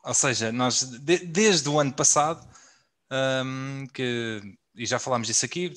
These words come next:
a China tem implementado uma data de novas medidas de regulação, ah, e tem, tem sido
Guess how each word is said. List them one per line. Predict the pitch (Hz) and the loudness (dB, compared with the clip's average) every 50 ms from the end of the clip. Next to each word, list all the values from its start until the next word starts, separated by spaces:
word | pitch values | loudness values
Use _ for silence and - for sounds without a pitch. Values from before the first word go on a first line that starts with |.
| - 117 113 | -12 -12 -6
a | 120 113 | -4 -2
China | - - 127 123 120 | -2 -2 -2 -2 -2
tem | - 127 123 | -2 -2 -2
implementado | 117 123 123 123 120 117 127 120 113 | -2 -2 -2 -2 0 0 0 -2 0
uma | 113 113 117 | 0 0 0
data | 117 107 - 107 | 0 -2 -2 -4
de | 110 | -4
novas | 110 101 104 101 95 | -4 -4 -6 -8 -8
medidas | 104 98 110 113 110 104 95 | -8 -6 -4 -4 -4 -4 -6
de | 104 | -8
regulação, | 95 101 104 101 - - - 123 127 135 - _ _ - _ _ _ _ _ _ - | -10 -10 -8 -4 -4 -2 -2 -2 -4 -6 -10 _ _ -20 _ _ _ _ _ _ -14
ah, | - 110 110 107 107 107 104 104 104 104 101 101 101 101 101 - - - | -10 -10 -8 -8 -6 -8 -8 -8 -8 -10 -10 -12 -14 -14 -16 -18 -18 -14
e | 113 110 101 | -12 -12 -12
tem, | - - 120 117 113 113 110 113 107 | -8 -6 -4 -2 -2 -2 -4 -6 -8
tem | - - 117 113 | -8 -8 -4 -2
sido | - - - 120 113 104 110 110 107 104 101 104 | 0 0 0 -2 -4 -8 -8 -8 -8 -10 -12 -14